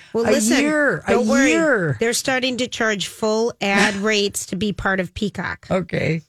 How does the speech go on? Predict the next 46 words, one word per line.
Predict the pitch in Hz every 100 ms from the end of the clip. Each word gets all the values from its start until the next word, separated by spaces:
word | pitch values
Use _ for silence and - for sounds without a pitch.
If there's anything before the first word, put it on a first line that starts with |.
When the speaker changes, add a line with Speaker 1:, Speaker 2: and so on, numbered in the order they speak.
| -
Speaker 2:
All | 185
Speaker 1:
So | 190
Speaker 2:
right. | 220
Speaker 1:
they're | 240 247
charging, | - 240 220 202 170
everyone's | 208 269 269 254 220 -
charging, | 214 190 185 185 185
everyone's | 196 196 190
Speaker 2:
Yeah. | 185 175 160 - _ -
Speaker 1:
blah, | 180 190 196
blah, |
blah. | 180 196
Everyone's | 208 220 -
figuring | - 185 202
it | 196 185
out. | 170 165
But | 190 196
yeah, | 202 185
that's | 185 -
a |
lot | 190 180
of |
money. | 190 190 170 -
Speaker 2:
Yeah, | 240 247 294 311 277
so | 285 277
that, | 277 311 240
but | 214 254
it's | 254
so | - 294 262
that | 214 226 240 220
they've | 226 214
been | 240 208
very | 240 254 254 254 220
quiet | - 254 262 294 277
about | 226 202
all | 180 185
of | 185
that. | 180 190 185
To | 214
me, | 214 240 285
the | 226 -
person | 220 226 - 220
who |
made | 196 202 214 190
that | 208
decision | 175 175 - 190 190 233 262 285